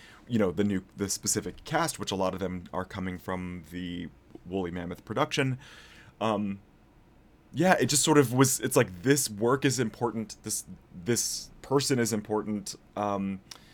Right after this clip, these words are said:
and here we are sitting across from each other, just chatting about soap operas and,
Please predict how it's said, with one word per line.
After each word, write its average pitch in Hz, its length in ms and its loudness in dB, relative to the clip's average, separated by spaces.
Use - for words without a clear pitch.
and 104 460 0
here 123 280 0
we 117 160 2
are 98 180 2
sitting 98 280 -2
across 92 320 -4
from 98 100 -4
each 87 140 -6
other, 87 320 -6
just - 240 -6
chatting 90 360 -4
about 85 340 -4
soap - 280 -2
operas 87 600 -2
and, 85 560 -8